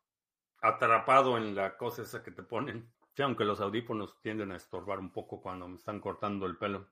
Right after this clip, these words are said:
Bueno, pues ya, ya se está haciendo tarde. Tarde. Mucho que hacer. A la medianoche se cierra el registro. Si quieres participar mañana en vivo, necesitas registrarte antes de la medianoche de hoy en el nivel Pro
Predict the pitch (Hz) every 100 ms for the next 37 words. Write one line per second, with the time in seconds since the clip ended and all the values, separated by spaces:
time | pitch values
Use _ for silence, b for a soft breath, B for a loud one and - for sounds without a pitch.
0 | b _ 113 113 110 104 - - - 110
1 | 110 - _ - 104 - - 104 110 98
2 | 104 107 98 - _ - _ 98 98 92
3 | - 107 113 120 110 107 143 143 b b
4 | b b b b _ _ _ - _ _
5 | _ _ 139 143 165 180 175 185 165 156
6 | 131 156 151 139 143 147 147 131 - -
7 | 147 143 123 - 123 139 143 135 147 147
8 | 131 170 202 208 208 107 117 127 113 113
9 | - 135 135 135 - 135 139 120 113 110
10 | 127 117 120 120 120 110 131 160 - 104
11 | 98 95 95 95 92 92 - 104 117 110
12 | - 143 190